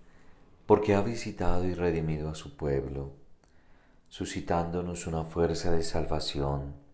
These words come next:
en la casa de David su siervo, según lo había predicho desde antiguo, por boca de sus santos profetas.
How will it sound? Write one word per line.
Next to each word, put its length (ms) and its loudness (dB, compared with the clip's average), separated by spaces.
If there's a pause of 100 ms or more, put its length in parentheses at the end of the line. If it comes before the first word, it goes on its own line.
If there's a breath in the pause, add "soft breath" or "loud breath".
(760 soft breath)
en 140 0
la 140 6
casa 360 0
de 100 2
David 400 2
su 180 -8
siervo, 720 -2 (1120 soft breath)
según 340 0
lo 80 4
había 340 4
predicho 480 -2
desde 280 -2
antiguo, 600 -6 (960 soft breath)
por 200 0
boca 280 0
de 100 -6
sus 240 -12
santos 500 -8
profetas. 840 -6